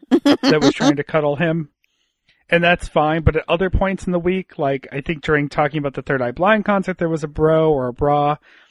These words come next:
and it, I've sort of just had a little cringe every time that's happened, and I just want to remind Luke that if you wear a mask long enough, you become the man on the mask.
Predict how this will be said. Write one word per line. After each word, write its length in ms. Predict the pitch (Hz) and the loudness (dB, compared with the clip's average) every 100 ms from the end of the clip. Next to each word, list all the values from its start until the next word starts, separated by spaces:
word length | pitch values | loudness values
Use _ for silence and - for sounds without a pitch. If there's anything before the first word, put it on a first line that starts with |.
| _ _ _ _ _ | _ _ _ _ _
and 160 | 143 143 | -2 -2
it, 100 | - _ _ | -4 _ _
I've 220 | - 143 - | -8 -8 0
sort 200 | 214 190 | 2 2
of 160 | 147 | 0
just 420 | - 170 156 - _ _ _ _ | -2 -2 -2 -8 _ _ _ _
had 220 | - 156 | -2 0
a 40 | 151 | 0
little 220 | 165 143 | -2 -2
cringe 520 | - - 165 139 123 | -4 0 2 0 -2
every 160 | 131 151 | -4 -4
time 220 | - 147 | -2 -2
that's 200 | 135 131 | -2 -4
happened, 340 | 143 135 143 135 | -4 -2 -4 -6
and 100 | 135 | -6
I 80 | |
just 240 | 135 - - | -2 -2 0
want 140 | 196 | 2
to 60 | 165 | 2
remind 600 | 139 139 147 156 151 139 | 0 0 0 0 -4 -4
Luke 400 | 139 135 - - _ _ _ _ - | 0 0 -2 -14 _ _ _ _ -8
that 100 | 139 | -6
if 120 | 135 | -6
you 140 | 135 131 | -6 -4
wear 320 | 143 170 175 | 2 4 4
a 80 | 160 | 2
mask 460 | 151 147 143 - | -2 -2 -4 -10
long 280 | 147 143 143 | -2 0 0
enough, 360 | 131 123 120 - | -4 -6 -8 -12
you 180 | 135 127 | -12 -8
become 720 | - 120 - - 160 156 147 | -6 -8 -8 0 0 0 -4
the 120 | 143 | -6
man 560 | 135 131 135 127 123 120 _ _ _ | -6 -4 -4 -4 -6 -10 _ _ _
on 200 | 123 127 | -8 -6
the 80 | 123 | -6
mask. 580 | 117 110 110 - - | -8 -8 -12 -12 -12